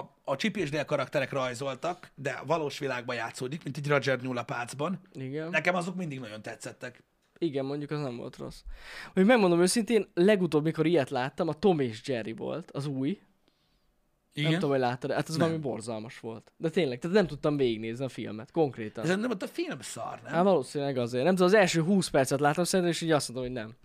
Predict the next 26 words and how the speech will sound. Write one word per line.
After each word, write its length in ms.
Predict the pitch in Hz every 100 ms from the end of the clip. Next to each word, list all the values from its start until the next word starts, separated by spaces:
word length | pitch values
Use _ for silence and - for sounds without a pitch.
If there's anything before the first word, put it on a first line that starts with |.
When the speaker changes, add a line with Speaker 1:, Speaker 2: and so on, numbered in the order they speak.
| -
Speaker 2:
Ezt 140 | 147 139
így 60 |
Speaker 1:
Nem 100 | 135
Speaker 2:
nem, 20 |
Speaker 1:
tudom, 140 | - 180
Speaker 2:
nem 120 | 160
Speaker 1:
én, 60 | 135
Speaker 2:
bírom 180 | 123
Speaker 1:
mert 140 | 120 123
Speaker 2:
nézni. 140 | 117
Speaker 1:
ugye 20 |
a 100 | -
Space 320 | - 311 277 180
Jam 240 | 247 214
volt 300 | 202 196 180
még 240 | 196 180 175
ilyen, 260 | 175 170
hogy 160 | 156 156
ugye 260 | 147 143 139
ott 160 | 151
rajzoltak, 480 | 156 170 143 143 143
voltak 240 | 139 131 135
az 100 | 165
animációs 520 | 226 180 160 - 175
Speaker 2:
Mhm. 100 | 214
Speaker 1:
figurák, 400 | 143 135 127